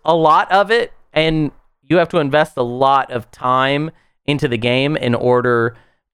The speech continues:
to, like, unlock this level of it. And that's okay if, if they've decided, like, "Oh, with Final Fantasy, we don't really want," I know Final Fantasy twelve also has, like, very difficult challenges in order to unlock, like,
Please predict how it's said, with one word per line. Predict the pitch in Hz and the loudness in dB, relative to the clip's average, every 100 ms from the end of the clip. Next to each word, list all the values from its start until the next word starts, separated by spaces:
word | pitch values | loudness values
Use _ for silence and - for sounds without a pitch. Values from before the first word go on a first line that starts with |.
| _ | _
to, | 151 135 131 113 | -2 0 0 2
like, | 110 107 98 - _ _ _ _ _ - | 2 2 -2 -10 _ _ _ _ _ -6
unlock | 139 143 131 127 135 - | -4 0 2 2 0 -2
this | 120 113 | -4 -4
level | 104 107 113 139 | -2 0 2 2
of | 165 | 2
it. | 220 143 | 0 0
And | 175 | 0
that's | 240 247 | 2 0
okay | 202 202 117 | 0 0 0
if, | 107 - | -2 -2
if | 139 - | -4 -2
they've | 170 180 | -2 -2
decided, | 170 170 151 135 | -2 0 0 0
like, | 120 107 | -2 0
"Oh, | 151 123 | 0 0
with | 120 | 0
Final | 139 151 | 0 -2
Fantasy, | - 135 139 131 | -2 -2 -2 -2
we | 123 | 0
don't | 170 139 | 0 0
really | 135 120 | 0 0
want," | 104 113 117 - _ - | 0 0 0 -4 _ -6
I | 139 | -2
know | 151 170 156 | 2 2 0
Final | 151 160 | 0 -2
Fantasy | 151 151 131 | 0 -4 -4
twelve | - 170 120 | -2 0 2
also | 127 156 107 | 0 0 0
has, | 110 95 | 0 0
like, | 98 90 - _ _ _ _ - | -2 -2 -12 _ _ _ _ -8
very | 117 143 135 | 0 0 0
difficult | 135 - 127 120 | -2 -4 -6 -4
challenges | - 131 131 113 113 107 | -2 0 0 0 -2 0
in | 107 | 0
order | 110 107 | 0 -2
to | - 110 | -2 -2
unlock, | 104 107 107 98 - | 0 0 2 0 -2
like, | 98 92 | -4 -4